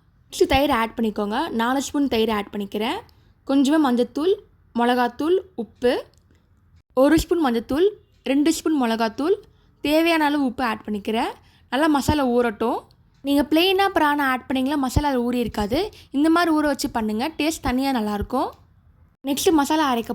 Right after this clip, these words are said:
போறோம். அதுக்கு பச்சை மிளகா, கொத்தமல்லி, புதினா எடுத்திருக்கோம். இப்போ மிக்சியில் அரைக்க போறோம். இதை அரைக்கும் போது தண்ணி ஆட் பண்ண வேண்டாம். ஒண்ணும் பாதியா அரைச்சா போதும். ரெண்டு வாட்டி அரைங்க.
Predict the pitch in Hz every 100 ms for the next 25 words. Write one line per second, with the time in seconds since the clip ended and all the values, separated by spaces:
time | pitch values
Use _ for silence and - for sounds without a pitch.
0 | 220 226 370 508 _ _ 254 269 339 320
1 | 240 294 269 262 269 427 - _ _ -
2 | - 269 311 294 277 415 - _ - 233
3 | 285 277 240 - 208 - 285 480 - _
4 | _ _ - 226 269 277 - 330 233 240
5 | 240 214 214 285 - - _ _ _ -
6 | 294 311 285 349 370 349 - 269 294 269
7 | 240 247 262 220 208 214 277 381 - 269
8 | 311 339 302 277 285 240 - 254 - 208
9 | 220 311 523 _ _ _ _ _ _ _
10 | _ - 262 294 311 294 285 302 311 226
11 | 208